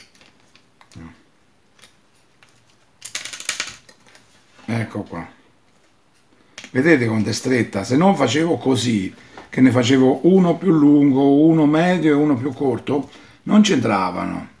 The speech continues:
Perché prima l'ho fatta la prova e no, è inutile che ve la faccio vedere. Ho visto che dopo mi si sopravvivevano perché questi erano troppo lunghi e non c'entrava, non c'era spazio. L'unico modo è questo. Poi c'è questo qui che va messo così, che regge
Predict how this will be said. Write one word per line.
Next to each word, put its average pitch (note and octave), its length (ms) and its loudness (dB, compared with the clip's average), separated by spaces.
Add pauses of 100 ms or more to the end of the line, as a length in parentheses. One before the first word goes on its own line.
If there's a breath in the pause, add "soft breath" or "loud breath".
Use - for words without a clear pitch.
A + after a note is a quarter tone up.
Perché C3+ 240 -6
prima F3+ 200 2
l'ho C3+ 120 2
fatta D3+ 340 -2
la A2 100 -4
prova D3+ 480 0 (580 soft breath)
e G2+ 340 -6
no, - 200 -10
è - 40 -8
inutile A2+ 260 -2
che A#2 120 -2
ve G#2 60 0
la G2+ 100 -2
faccio - 260 -6
vedere. F#2 380 -6
Ho A#2+ 80 0
visto C3+ 380 -2
che A#2+ 320 -4 (320 soft breath)
dopo C3+ 260 0
mi B2 140 4
si A2+ 100 -4
sopravvivevano A#2+ 1040 0
perché F2+ 260 -12
questi A2+ 380 -4
erano G2 340 -8
troppo G#2+ 280 -8
lunghi B2+ 420 -2
e G2+ 80 -8
non G#2+ 140 -2
c'entrava, G2+ 320 -4
non G2 100 -6
c'era G2 180 -6
spazio. - 380 -10
L'unico E3+ 260 -2
modo E3+ 200 -2
è A2 60 -10
questo. F2+ 340 -10 (420 loud breath)
Poi - 140 -4
c'è C#3 100 0
questo E3 360 -2
qui - 380 -2 (580)
che A#2 120 -12
va G#2 140 -6
messo G#2 300 -6
così, F2 400 -12
che B2 120 -6
regge G#2 400 -6